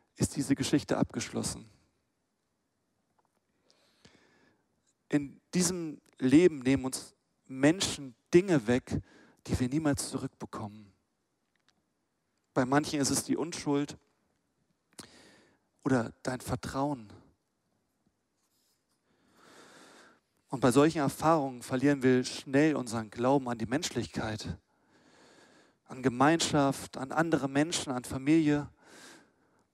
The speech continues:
Und manchmal lassen wir es zu, dass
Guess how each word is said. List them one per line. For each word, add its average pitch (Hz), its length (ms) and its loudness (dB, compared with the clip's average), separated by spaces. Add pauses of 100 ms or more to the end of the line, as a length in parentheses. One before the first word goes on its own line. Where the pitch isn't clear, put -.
(760)
Und 135 100 -6
manchmal 175 420 4 (300)
lassen 175 340 4
wir 151 60 6
es - 420 -2
zu, 247 160 0
dass - 340 4